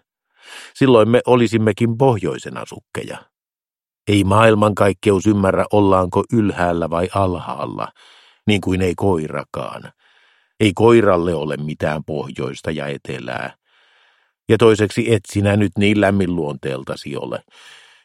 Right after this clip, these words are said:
Ja naista kyllä naurattaisi kuulla sinun kutsuvan itseäsi aistikkaaksi, mutta hidas sinä eittämättä olet."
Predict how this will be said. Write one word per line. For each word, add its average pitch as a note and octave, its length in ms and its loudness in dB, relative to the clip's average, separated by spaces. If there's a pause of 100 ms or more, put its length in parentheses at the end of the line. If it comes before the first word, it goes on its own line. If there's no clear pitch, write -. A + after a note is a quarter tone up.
(120)
Ja A2 80 4
naista A#2 340 4
kyllä G2 240 2
naurattaisi F2 600 -2
kuulla F2+ 300 -2
sinun F#2+ 280 -2
kutsuvan E2 440 -6
itseäsi F2 460 -4
aistikkaaksi, E2+ 1000 -4
mutta F#2 240 -2
hidas A#2+ 480 4
sinä C#2 300 -10
eittämättä D2+ 760 -6
olet." - 560 -14